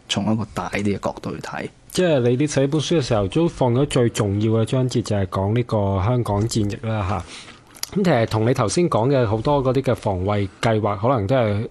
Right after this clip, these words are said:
Speaker 2: 呃，好影響到後尾嘅一啲嘅部署。咁啊，人物方面呢，因為好多講都係大宏，宏觀嘅下，咁有冇啲喺二次大戰當中，其實喺一啲嘅人物，其實佢當時所做嘅決定，或者係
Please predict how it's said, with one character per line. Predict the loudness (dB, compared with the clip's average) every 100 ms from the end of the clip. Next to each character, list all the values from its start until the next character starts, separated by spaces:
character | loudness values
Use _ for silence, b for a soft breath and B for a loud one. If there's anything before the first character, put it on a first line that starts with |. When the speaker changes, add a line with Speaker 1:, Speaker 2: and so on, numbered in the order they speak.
| -4
Speaker 2:
呃， | -2 0
好 | 2 2
影 | 2 2
響 | 2
到 | 2
後 | 0 0
尾 | 2 2 2
嘅 | 2 0
一 |
啲 | 0 0
嘅 |
部 | 0 -2 -2
署。 | -2 -2
咁 | 0 0
啊， | 0 -2 -16 -16 -6
人 | -2 -2 0
物 | -2 -2
方 | 0 2
面 | 4
呢， | 4
因 | 4
為 | 2 0
好 | 0 2
多 | 2
講 | 2 2
都 | 4
係 | 2
大 | 0 0 0 0
宏， | -2 -2 -2 -2
宏 | -4 -4 -6
觀 | -2 0 0
嘅 | -2
下， | -4 -6 B B B B
咁 | 0
有 | 2
冇 | 2
啲 | 0
喺 | 0 0 -2
二 |
次 | -2 0
大 | 0 0
戰 | -2 -4 -4 -4
當 | -2 0
中， | 0 -2
其 | -2 -4
實 | -4
喺 | -4 -2
一 | 0 -2
啲 | -4 -4 0
嘅 | 0 0 -4
人 | -4 -4 -4
物， |
其 | -4
實 | -2
佢 | -2
當 | 0 2 2
時 | 0 -2
所 | -2 -2
做 | 0 -2
嘅 | -2 -4
決 | -8
定， | -8 -6
或 | -2
者 |
係 | -2